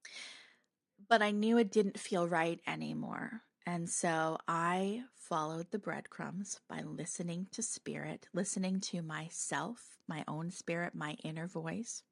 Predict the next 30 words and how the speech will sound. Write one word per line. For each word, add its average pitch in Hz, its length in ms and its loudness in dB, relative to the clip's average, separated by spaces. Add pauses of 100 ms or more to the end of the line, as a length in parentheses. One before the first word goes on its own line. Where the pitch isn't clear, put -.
(2750)
And 208 180 4
I 226 120 6
heard 247 540 6
to 254 120 6
take - 500 -4 (100)
a 165 60 0
little 165 320 -2
time 147 580 -4
off. - 520 -10 (400)
So - 180 -2
I 160 80 0
took - 280 -4
about - 280 0
three 185 300 -4
weeks 170 340 -4
off. - 300 -4
This - 240 -4
kind 165 240 -6
of, 160 100 -6 (880)
um, 160 300 -4
corresponded 165 680 -2
with 160 260 -4
Christmas. - 680 -8 (480)
So - 140 -2
I - 20 0
took - 340 -4
most 160 380 -2
of 214 140 -2
December 165 720 0
off. 143 460 -2